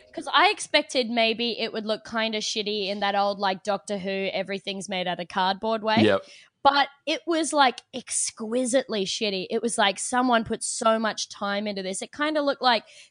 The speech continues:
Speaker 2: those old, uh, like, someone had painted one of those old rubber puppets that were like dinosaur heads.
Speaker 1: Yes.
Speaker 2: Do you remember them?
Speaker 1: Yeah.
Speaker 2: You would put your hand in there and they didn't move all that much 'cause his mouth is, like, obviously designed to move, but I think they gave up on that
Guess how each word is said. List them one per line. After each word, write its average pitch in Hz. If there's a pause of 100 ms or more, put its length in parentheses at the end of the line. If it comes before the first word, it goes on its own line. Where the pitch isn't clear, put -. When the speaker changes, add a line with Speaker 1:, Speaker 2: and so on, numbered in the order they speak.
Speaker 2:
those 226 (100)
old, 220 (100)
uh, 196 (220)
like, 240
someone 262
had 233
painted 240
one 214
of 214
those 220
old 214
rubber 202
puppets 262
that 233
were 214
like 208
dinosaur 220
heads. 247
Speaker 1:
Yes. 135
Speaker 2:
Do -
you -
remember -
them? 226
Speaker 1:
Yeah. 101
Speaker 2:
You - (100)
would 214
put -
your 262
hand 247
in 240
there 233
and 240
they 240
didn't 247
move 220
all 220
that 202
much 202
'cause 254
his 277
mouth 202 (300)
is, 247
like, 233 (360)
obviously 294
designed 220
to 240
move, 196
but 220
I 208
think 240
they 208
gave 202
up 196
on 190
that 175